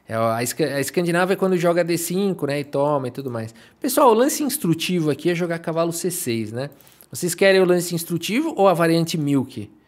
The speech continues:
É, a variante Milk é boa também, viu, pessoal? É boa.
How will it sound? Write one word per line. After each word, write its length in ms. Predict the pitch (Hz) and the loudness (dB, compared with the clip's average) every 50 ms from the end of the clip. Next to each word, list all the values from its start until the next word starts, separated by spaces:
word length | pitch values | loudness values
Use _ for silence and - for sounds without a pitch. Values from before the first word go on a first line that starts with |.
| _ _ _ _ _ _ _ _ _ _ _ _ _ _ _ _ _ _ _ _ _ _ _ _ _ _ _ _ | _ _ _ _ _ _ _ _ _ _ _ _ _ _ _ _ _ _ _ _ _ _ _ _ _ _ _ _
É, 280 | - - 254 240 170 - | -2 2 2 4 4 2
a 100 | 104 101 | 2 0
variante 400 | 98 113 120 127 135 127 - 131 | -2 -2 -2 -4 -4 -4 -6 -4
Milk 260 | 127 123 123 123 180 | -4 -4 -2 0 0
é 60 | 202 | 0
boa 320 | 269 349 370 392 381 381 | 2 0 0 2 2 0
também, 340 | 359 381 392 392 359 311 220 180 | 0 -2 -2 0 0 0 0 2
viu, 160 | 160 180 185 | 2 2 2
pessoal? 400 | 165 170 - - 127 113 107 104 | 2 0 -4 -4 -6 -6 -4 -4
É 80 | 113 151 | -4 -4
boa. 500 | 170 180 160 147 131 113 107 101 95 | -4 -2 -2 0 0 -2 -2 -6 -8